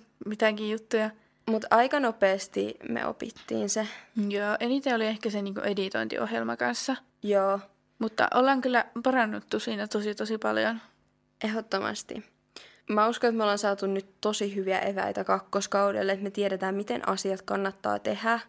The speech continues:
Speaker 2: ja näin.
Speaker 1: Joo, ja on tota, tullut huomattua, että ollaan niinku aika suurilla niinku askelilla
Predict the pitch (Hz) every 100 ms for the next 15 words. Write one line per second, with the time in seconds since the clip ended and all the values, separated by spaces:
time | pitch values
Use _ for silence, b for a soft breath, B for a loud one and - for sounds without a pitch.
0 | - 196 202 - - - 196 226 208 -
1 | - 226 208 214 214 - 220 214 214 208
2 | 214 214 208 202 208 220 220 220 233 226
3 | 202 208 196 214 214 - 208 - _ _
4 | _ - 233 240 233 226 226 220 220 -
5 | - _ _ 233 240 233 262 254 240 190
6 | - 104 - - 220 - B B B B
7 | B B - 247 - 226 202 196 196